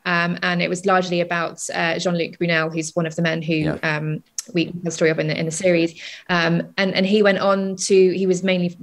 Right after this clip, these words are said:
Speaker 1: based in Paris at the time, but he went on to establish an, an agency in America after that. So after it had been seen by,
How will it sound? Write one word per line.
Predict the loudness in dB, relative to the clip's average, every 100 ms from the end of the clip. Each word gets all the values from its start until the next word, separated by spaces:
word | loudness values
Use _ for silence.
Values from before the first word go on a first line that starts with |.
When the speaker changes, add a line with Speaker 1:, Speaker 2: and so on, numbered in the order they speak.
| -6 2
Speaker 1:
based | 2 2 0
in | -4
Paris | 0 2 2 2
at | -4
the | -10
time, | -2 0 0
but | 0
he | 2
went | 2 2
on | 0 -2
to | -4
establish | -2 -2 -2 -4
an, | -8 -4
an | 0
agency | 0 0 -4 -2 0 0 -2
in | -2
America | 2 4 2 0 0
after | 0 0 -2
that. | -2 -2 -4
So | -6
after | -2 0 -2 -2
it | -4
had | -2
been | -2
seen | -2 -4
by, | -2 -4 -4